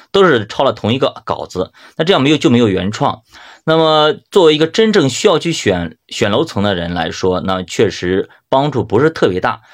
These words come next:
那么我昨天经过了自己的一个考虑啊，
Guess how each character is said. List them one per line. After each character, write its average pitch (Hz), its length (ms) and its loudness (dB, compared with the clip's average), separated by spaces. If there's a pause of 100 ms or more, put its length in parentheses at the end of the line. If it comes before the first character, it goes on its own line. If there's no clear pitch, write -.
(240)
那 131 100 0
么 139 160 2
我 107 140 2
昨 110 160 2
天 135 340 0
经 147 240 0
过 123 160 2
了 101 80 0
自 110 160 -4
己 95 80 -6
的 90 80 -4
一 95 60 -2
个 110 100 0
考 - 320 -10
虑 110 240 2
啊， 78 240 -4